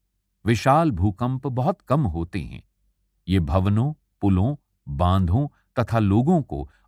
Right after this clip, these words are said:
असीमित क्षति पहुंचा सकते हैं। इनसे जीवन तथा संपत्ति की विशाल हानि हो सकती है।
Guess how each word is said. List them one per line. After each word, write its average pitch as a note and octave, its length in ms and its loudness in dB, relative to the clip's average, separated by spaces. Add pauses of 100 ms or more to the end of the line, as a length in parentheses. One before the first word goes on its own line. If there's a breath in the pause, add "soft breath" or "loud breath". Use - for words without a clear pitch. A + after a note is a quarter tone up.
असीमित G3 500 -2
क्षति B2 480 -6
पहुंचा F#2+ 440 -2
सकते - 360 -10
हैं। B1 320 -12 (880)
इनसे G#2+ 340 0
जीवन A#2 480 -2
तथा G#2 320 -4
संपत्ति F#2+ 640 -6
की D2 280 -10 (280 soft breath)
विशाल C3 500 0
हानि B2 340 -2
हो A2+ 200 0
सकती F#2 440 -8
है। B1 220 -14